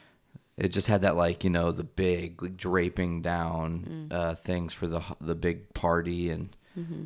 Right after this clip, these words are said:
Speaker 1: I just wanted to see the Doctor run towards one of those big two thousand banners and
Speaker 2: Slide
Speaker 1: slide
Speaker 2: down
Speaker 1: down
Speaker 2: it.
Speaker 1: it. You know, it
Speaker 2: <laughs>
Speaker 1: would have been, it would have been absolutely great. Uh, so the Doctor's lost at who he is, and he's, like, in this twilight phase of amnesia.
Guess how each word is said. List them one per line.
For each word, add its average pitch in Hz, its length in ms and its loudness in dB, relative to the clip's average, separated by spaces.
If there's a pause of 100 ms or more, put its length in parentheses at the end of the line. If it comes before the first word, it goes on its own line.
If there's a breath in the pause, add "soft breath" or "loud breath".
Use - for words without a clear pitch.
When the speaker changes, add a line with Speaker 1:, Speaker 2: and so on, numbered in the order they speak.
(100)
Speaker 1:
I - 80 -4
just 92 160 -4
wanted 90 220 2
to - 60 -8
see 85 100 -6
the 82 80 -4
Doctor 87 400 0
run 85 280 2
towards 87 260 0
one 87 120 2
of 82 60 -2
those 82 200 0
big 85 260 -2
two - 160 -8
thousand 85 640 0
banners 85 420 0
and 82 100 -2
Speaker 2:
Slide 92 440 0
Speaker 1:
slide - 20 -2 (100)
Speaker 2:
down 92 140 4
Speaker 1:
down 92 80 4
Speaker 2:
it. 92 180 4
Speaker 1:
it. 95 60 4
You 101 60 8
know, 92 220 6
it 65 60 4
Speaker 2:
<laughs> - 0 -
Speaker 1:
would 92 100 8
have 90 80 4
been, 87 280 0 (100)
it 92 100 2
would 92 100 0
have 87 80 0
been 90 80 2
absolutely 87 480 0
great. 87 540 0 (520 soft breath)
Uh, 90 420 4
so 107 460 6
the 104 80 0
Doctor's 110 600 4
lost 104 400 6
at - 100 0
who 98 120 0
he 95 160 4
is, 101 320 4
and 90 200 -4
he's, 90 200 -4
like, 92 200 -2
in 98 80 0
this - 320 -6
twilight 104 540 4
phase 98 440 0
of 85 100 -2
amnesia. 92 840 0